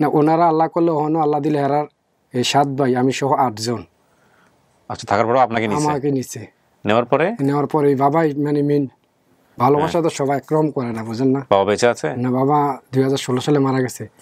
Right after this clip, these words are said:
Speaker 1: এ সরকারি স্যার কি করতো?
Speaker 2: সরকারি চাকরি করতো। তো
Speaker 1: জি, জি।
Speaker 2: এতগুলো ছেলে মেয়ে থাকার পরেও আপনাকে নিল?
Speaker 1: নিছে। ওই তো আল্লাহর একটা রহমত আর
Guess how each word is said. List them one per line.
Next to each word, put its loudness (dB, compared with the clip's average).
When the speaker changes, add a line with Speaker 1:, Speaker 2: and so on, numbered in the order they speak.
Speaker 1:
এ 0
সরকারি 0
স্যার -2
কি -2
করতো? -8
Speaker 2:
সরকারি 0
চাকরি -2
করতো। -8
তো -4
Speaker 1:
জি, 4
জি। 2
Speaker 2:
এতগুলো 0
ছেলে -6
মেয়ে -4
থাকার -4
পরেও -2
আপনাকে -6
নিল? -2
Speaker 1:
নিছে। -4
ওই 4
তো 4
আল্লাহর 2
একটা -8
রহমত -6
আর -6